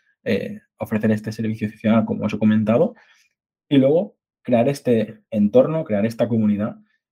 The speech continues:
para que realmente los clientes estén cómodos y ya no se planteen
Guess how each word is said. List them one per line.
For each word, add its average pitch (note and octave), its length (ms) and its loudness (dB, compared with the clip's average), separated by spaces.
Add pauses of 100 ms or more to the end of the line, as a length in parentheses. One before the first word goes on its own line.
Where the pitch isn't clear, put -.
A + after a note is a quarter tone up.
para F#2+ 280 0
que G2 120 -8
realmente G2+ 420 0
los A2 140 -4
clientes G#2 320 -2
estén A2+ 280 -2
cómodos B2+ 420 0
y G2 140 -6
ya A2 100 2
no D3+ 120 0
se C3+ 140 -4
planteen G2+ 680 -4